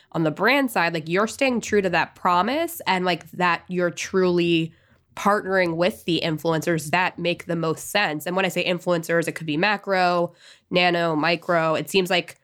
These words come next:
the smaller scale is starting to have some more credibility, I think, in this context. Like, do the work, you know, take a step back and say, like,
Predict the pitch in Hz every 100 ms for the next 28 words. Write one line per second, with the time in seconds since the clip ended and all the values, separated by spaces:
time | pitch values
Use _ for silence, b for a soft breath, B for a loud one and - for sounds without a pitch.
0 | _ _ 202 190 190 175 175 175 - 190
1 | 175 175 214 170 - 185 180 175 175 175
2 | 160 160 180 170 160 156 190 190 190 175
3 | 170 165 160 170 190 185 202 196 196 196
4 | - 208 202 233 247 - - B B B
5 | B 196 185 202 262 302 240 - - -
6 | 190 190 180 185 214 202 - 190 - 180
7 | 226 208 185 175 185 180 165 -